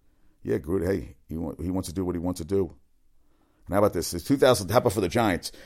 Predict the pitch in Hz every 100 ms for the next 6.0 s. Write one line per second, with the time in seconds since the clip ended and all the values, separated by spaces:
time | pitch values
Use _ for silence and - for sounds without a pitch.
0 | - 90 147 151 151 123 117 104 127 147
1 | - 123 110 107 120 113 107 - - 113
2 | 110 101 95 - 85 - - - - -
3 | 87 87 92 110 113 98 - 95 85 80
4 | 80 87 87 78 82 85 85 76 - 123
5 | 156 127 120 113 101 90 87 - 69